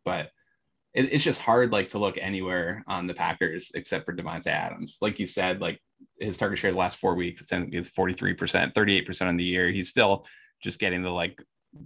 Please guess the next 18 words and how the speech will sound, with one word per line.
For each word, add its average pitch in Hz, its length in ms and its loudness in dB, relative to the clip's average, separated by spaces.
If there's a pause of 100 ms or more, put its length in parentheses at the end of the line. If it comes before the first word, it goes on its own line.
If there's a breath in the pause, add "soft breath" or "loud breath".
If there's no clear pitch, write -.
(240)
goal 95 220 2
line 92 300 0
one 95 180 0
yard 92 340 0
looks - 480 -6 (160)
<laughs> - 160 -12
for, 107 140 0
like, 87 180 0
the 87 80 -6
touchdown 92 420 0
catches 90 360 -2
as 90 120 -4
well. 90 380 2 (380 loud breath)
It, 117 200 0 (120)
I 107 100 4
don't 101 100 2
know. 90 140 0
It, 82 180 -6